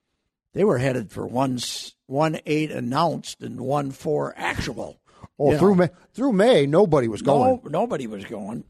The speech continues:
Speaker 1: And no matter how many, they came up with a ticket deal in middle of April that was basically, "We'll pay you to come to a game."
Speaker 2: Yes.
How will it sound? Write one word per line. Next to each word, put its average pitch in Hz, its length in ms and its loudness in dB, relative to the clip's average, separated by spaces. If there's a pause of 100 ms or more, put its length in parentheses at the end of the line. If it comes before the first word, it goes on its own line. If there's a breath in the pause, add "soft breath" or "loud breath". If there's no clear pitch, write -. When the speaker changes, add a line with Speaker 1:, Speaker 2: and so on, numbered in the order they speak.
Speaker 1:
And 139 200 -2
no 180 160 0
matter 202 420 -4 (640)
how 165 160 -2
many, 202 340 -2 (220)
they 190 120 -4
came 240 260 2
up 202 120 2
with 190 140 0
a 156 80 0
ticket 180 520 -8
deal 147 440 -6 (1080)
in 143 320 -8 (500)
middle 208 280 2
of - 80 -2
April 165 560 0
that 156 120 -4
was 156 200 -6
basically, 180 580 -4
"We'll 185 220 0
pay 214 340 2
you 208 260 4
to 175 100 0
come 185 260 -4
to 180 140 0
a 156 40 -2
game." 190 260 2
Speaker 2:
Yes. 180 240 -4